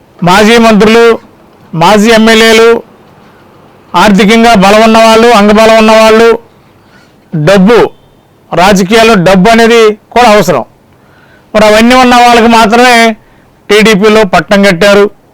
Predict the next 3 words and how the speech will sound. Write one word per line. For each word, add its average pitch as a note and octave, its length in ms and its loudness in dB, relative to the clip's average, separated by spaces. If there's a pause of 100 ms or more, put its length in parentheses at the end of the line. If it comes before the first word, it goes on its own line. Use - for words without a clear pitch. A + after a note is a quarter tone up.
(840)
మరి F#3+ 100 0
వైఎస్ఆర్సీపీలో A3 760 0
టికెట్లు A3 680 0